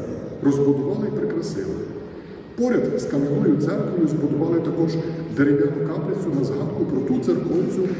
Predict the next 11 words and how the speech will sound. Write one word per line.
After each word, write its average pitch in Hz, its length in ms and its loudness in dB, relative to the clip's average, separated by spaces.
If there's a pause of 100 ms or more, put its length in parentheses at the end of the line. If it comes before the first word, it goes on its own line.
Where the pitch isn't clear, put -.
(220)
в 127 40 2
якій 156 220 4
перше 208 440 0
заплакала 156 560 0
чудотворна 147 580 2
ікона. 104 300 0 (920)
На 131 140 4
стінах 240 400 4 (160)
монастиря 151 760 2 (840)
та 135 100 2
музеї, 156 640 4